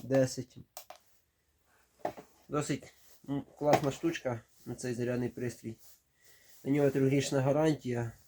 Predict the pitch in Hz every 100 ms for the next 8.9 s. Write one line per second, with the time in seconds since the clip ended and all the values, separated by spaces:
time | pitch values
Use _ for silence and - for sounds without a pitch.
0 | _ 131 139 135 135 135 127 139 135 127
1 | 113 139 131 117 135 131 127 123 127 131
2 | 131 - 113 139 135 123 135 135 143 123
3 | 113 _ _ _ 127 127 127 123 120 120
4 | 113 - _ _ _ 127 123 131 131 135
5 | 120 117 120 113 110 143 156 135 139 131
6 | 120 117 _ - 127 127 113 127 123 120
7 | 120 120 120 113 117 120 117 120 117 113
8 | 117 117 120 110 117 113 113 107 113